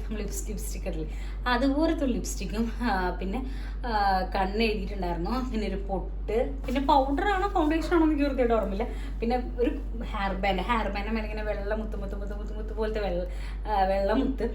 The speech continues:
പിന്നെ അതുപോലെ പ്ലാസ്റ്റിക്കിൻ്റെ വെള്ള വള ഉണ്ടല്ലോ, ഇങ്ങനെ വൈറ്റ്, ആ, എന്താ പറയുക, ഇങ്ങനെ കറക്റ്റ് സ്ക്വയർ ഷേപ്പുള്ള കുഞ്ഞു വളല്ലേ, ആ, അപ്പം അത് രണ്ട്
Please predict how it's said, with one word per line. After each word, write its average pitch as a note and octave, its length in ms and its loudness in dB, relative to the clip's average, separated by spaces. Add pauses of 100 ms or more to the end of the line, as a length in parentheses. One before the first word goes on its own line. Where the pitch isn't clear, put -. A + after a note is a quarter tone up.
(220)
പിന്നെ G#3+ 200 0
അതുപോലെ G#3+ 320 2
പ്ലാസ്റ്റിക്കിൻ്റെ A#3 640 2
വെള്ള F#3+ 160 2 (100)
വള F#3 140 2
ഉണ്ടല്ലോ, D#3+ 240 -2 (240)
ഇങ്ങനെ A#3 180 -2 (100)
വൈറ്റ്, A3+ 440 2 (520)
ആ, C#4 40 2 (160)
എന്താ C4+ 160 0
പറയുക, B3+ 140 -2
ഇങ്ങനെ C#4 240 0
കറക്റ്റ് C4 380 2
സ്ക്വയർ C4+ 360 4
ഷേപ്പുള്ള C4 420 4
കുഞ്ഞു B3+ 420 0
വളല്ലേ, F#3 300 2 (200)
ആ, G3 40 -4 (100)
അപ്പം F3+ 180 -2
അത് E3+ 100 -2 (360)
രണ്ട് G#3+ 260 4